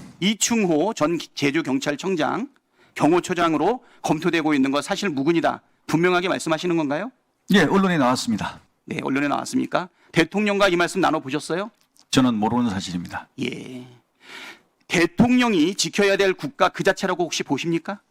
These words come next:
Speaker 2: 네?
Speaker 1: 대통령이 군이 지켜야 할 국가, 국민 그 자체라고 보십니까?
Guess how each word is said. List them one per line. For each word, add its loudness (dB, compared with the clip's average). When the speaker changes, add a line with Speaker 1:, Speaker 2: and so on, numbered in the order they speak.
Speaker 2:
네? 0
Speaker 1:
대통령이 2
군이 2
지켜야 0
할 0
국가, 0
국민 2
그 -2
자체라고 -4
보십니까? -4